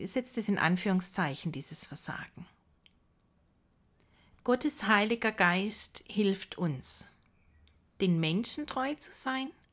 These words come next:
aber auch Gott treu zu sein und immer treuer zu werden. Darauf dürfen wir vertrauen. Und dennoch brauchen wir Gottes Geist, zu dem wir rufen können, „Geist der Treue, komm.“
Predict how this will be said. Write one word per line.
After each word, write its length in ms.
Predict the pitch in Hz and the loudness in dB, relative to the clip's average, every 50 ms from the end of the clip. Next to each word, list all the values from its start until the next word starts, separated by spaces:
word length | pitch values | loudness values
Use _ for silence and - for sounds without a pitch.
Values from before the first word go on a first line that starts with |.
| _ _ - | _ _ -4
aber 280 | 165 165 - 196 - - | -4 -2 0 0 0 0
auch 120 | 214 - | -2 -2
Gott 380 | - 170 160 - - - - - | -2 -6 -6 -4 -4 -6 -6 -6
treu 240 | - - 151 151 151 | -8 -8 -6 -6 -6
zu 220 | - - - 160 | -6 -6 -6 -4
sein 380 | - - - 139 139 - 180 - _ _ _ _ _ _ _ _ _ _ _ _ _ _ _ _ | -4 -4 -4 -4 -8 -10 -12 -14 _ _ _ _ _ _ _ _ _ _ _ _ _ _ _ _
und 180 | - 220 202 - | -2 -2 0 2
immer 280 | 220 226 247 254 247 247 | 2 2 2 2 0 -2
treuer 480 | - - 180 175 175 185 196 202 202 - | -4 0 0 0 2 0 0 -2 -4 -4
zu 220 | - - 202 180 | -4 -2 -2 -2
werden. 440 | 160 147 165 165 - - 156 160 - - _ _ _ _ _ _ _ _ _ _ _ _ _ _ _ _ _ _ _ _ _ _ _ | -4 -6 -8 -10 -12 -12 -12 -12 -12 -16 _ _ _ _ _ _ _ _ _ _ _ _ _ _ _ _ _ _ _ _ _ _ _
Darauf 440 | - - 156 175 165 156 - - - | -6 -4 -2 -2 -2 -4 -4 -8 -12
dürfen 460 | - - 165 160 156 - - 175 160 156 | -8 -6 -6 -6 -4 -4 -4 -4 -4 -4
wir 140 | 143 143 | -6 -8
vertrauen. 600 | - - - - - - - - - - 156 156 - - _ _ _ _ _ _ _ _ _ _ _ _ _ _ _ _ _ _ _ _ _ _ _ _ _ _ - - _ - | -8 -10 -14 -14 -14 -12 -10 -10 -10 -10 -12 -12 -14 -16 _ _ _ _ _ _ _ _ _ _ _ _ _ _ _ _ _ _ _ _ _ _ _ _ _ _ -20 -20 _ -6
Und 140 | 233 214 220 | -2 2 4
dennoch 300 | 220 220 233 254 247 - | 4 6 6 4 2 0
brauchen 360 | - 196 180 180 180 - 202 | 0 2 2 2 2 0 0
wir 100 | 196 190 | -2 -2
Gottes 400 | 185 180 170 170 160 151 - - | -2 -4 -4 -2 -2 -2 -2 0
Geist, 500 | - 160 165 196 254 254 - - - - | 0 0 0 0 0 -2 -4 -4 -6 -8
zu 120 | - 185 | -12 -8
dem 200 | 180 175 165 165 | -4 -2 -2 -2
wir 100 | 165 160 | -2 -2
rufen 480 | 160 - 190 208 226 - - 226 220 220 | -4 -4 -4 -6 -6 -6 -6 -6 -8 -6
können, 340 | - 208 208 196 196 202 196 - - - - - - - - _ | -2 -2 0 2 2 0 -2 -4 -10 -20 -20 -20 -20 -20 -10 _
„Geist 640 | - 156 151 156 175 220 233 - - - - - - - _ - | 2 4 4 4 4 2 0 0 -2 -2 -4 -10 -10 -14 _ -6
der 160 | - 196 190 190 | -4 -4 -4 -4
Treue, 500 | - - 151 139 139 139 147 156 170 180 - - - - | -4 -4 -4 -2 -2 -2 -4 -4 -6 -6 -8 -14 -20 -20
komm.“ 320 | - - - 139 131 - | -14 -10 -8 -8 -8 -8